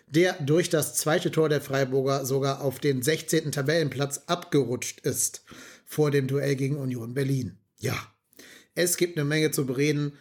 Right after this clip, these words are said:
Ich glaube, wir haben auch ein bisschen Frust. Team Hamburg hat mich hier alleine gelassen mit den beiden Wutbürgern aus N R W. Ich bin mal gespannt, wie das jetzt hier den Podcast sich niederschlagen wird. Erstmal liebe Grüße nach Köln,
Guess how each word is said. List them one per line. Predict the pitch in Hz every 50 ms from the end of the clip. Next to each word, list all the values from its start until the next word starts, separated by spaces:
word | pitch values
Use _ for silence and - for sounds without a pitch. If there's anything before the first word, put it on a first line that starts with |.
| _ _
Ich | - -
glaube, | 147 147 147 147 139
wir | 147 147
haben | 139 143
auch | 139 131
ein | 135 135
bisschen | 131 135 - 139 127
Frust. | 131 - 156 180 175 - - - - - - _ - - - _ _ _ _ _
Team | - 170 160 156 143
Hamburg | 131 160 175 185 165 170 156 160
hat | 165 -
mich | 156 135 -
hier | - 156 135
alleine | 131 139 143 151 156 156
gelassen | 147 143 143 143 135 - - 139
mit | 135 131
den | 135 127 120
beiden | 131 131 131 131 131 135 135 131 127 - - - - - _ _
Wutbürgern | 131 131 175 233 247 143 117 135 170 175 151 156 151 147 165 -
aus | - 147 - - -
N | - 143 143
R | 143 131 127
W. | 127 143 151 151
Ich | 147 - -
bin | 143
mal | 143 135 127
gespannt, | 123 - - - 139 135 131
wie | 127 127
das | 147 165 160 - - -
jetzt | 139 131
hier | - 147 147
den | 131 135 117
Podcast | - 143 135 - - 131 127 127 - - - - - - _ - _ _ _
sich | - 131 151 147 -
niederschlagen | 135 143 139 147 139 131 - 139 135 135 127 127 127
wird. | 123 131 131 127 - - - - - - - - - - _ _
Erstmal | - 170 165 - - 151 147 151 156 156 - 139
liebe | 143 170 208 202 214 151
Grüße | 139 143 165 160 147 135
nach | 131 135 135 - - -
Köln, | - - 180 190 180 180 180 185 175 175